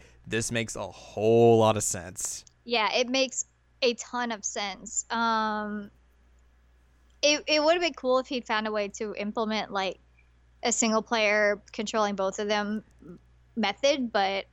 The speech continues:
Speaker 2: I
Speaker 1: But I think
Speaker 2: understand the
Speaker 1: yeah, I
Speaker 2: why
Speaker 1: think
Speaker 2: he
Speaker 1: with the way, like, that game looks and, like,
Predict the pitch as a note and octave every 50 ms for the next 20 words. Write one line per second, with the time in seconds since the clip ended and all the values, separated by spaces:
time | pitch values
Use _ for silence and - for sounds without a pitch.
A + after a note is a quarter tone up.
0 | - _ - A#3 A3+ - A#3 A3+ - D3+ D3+ D#3 E3+ E3+ G#3 G#3+ - _ _ _
1 | _ _ _ - F#3+ C#3 A#2 A#2 B2 C#3 C#3+ C#3 C3 B2+ - A#2+ A#2+ A#2 A#2 A2
2 | G#2+ G#2 - G#2+ G#2 A2 G#2 G#2 G2+ G2 G2 G2 G2 G#2 - - - G#2 G2 F#2+
3 | F#2+ F#2+